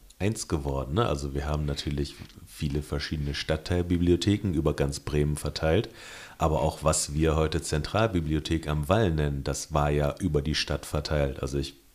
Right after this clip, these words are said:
fahre mit dem Fahrrad nach Hause außer der Schleifmühle entlang, wo die Musikbibliothek gewesen ist. Da ist jetzt eine Burgerbraterei drin.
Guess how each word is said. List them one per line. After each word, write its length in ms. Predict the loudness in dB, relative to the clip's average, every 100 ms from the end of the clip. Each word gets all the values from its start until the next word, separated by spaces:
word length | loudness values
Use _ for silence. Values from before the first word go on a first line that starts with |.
| -6
fahre 180 | -4 -2
mit 80 |
dem 100 | -4
Fahrrad 320 | -2 0 0 -2
nach 220 | -4 0
Hause 380 | 0 2 0 0
außer 280 | 0 0
der 100 | -2
Schleifmühle 640 | -2 0 0 0 2 4 4
entlang, 380 | 0 0 0 -2 -8 -18 -4
wo 100 | 0
die 100 | 2
Musikbibliothek 960 | 2 2 0 0 0 4 4 4 2 2
gewesen 400 | 2 4 4 2
ist. 240 | 0 0 -10 -20 -20 -4
Da 80 | -2
ist 100 | -2
jetzt 220 | -6 -8
eine 100 | -8
Burgerbraterei 920 | -4 -2 -2 -4 0 0 2 4 6
drin. 240 | 6 2